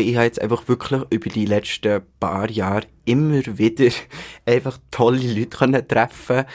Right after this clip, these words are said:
Und weil du sagst, einen richtig guten Freund gewonnen, das ist tatsächlich wirklich schon länger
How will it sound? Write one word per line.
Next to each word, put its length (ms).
Und 420
weil 200
du 100
sagst, 340
einen 160
richtig 320
guten 380
Freund 480
gewonnen, 460
das 160
ist 120
tatsächlich 500
wirklich 220
schon 180
länger 280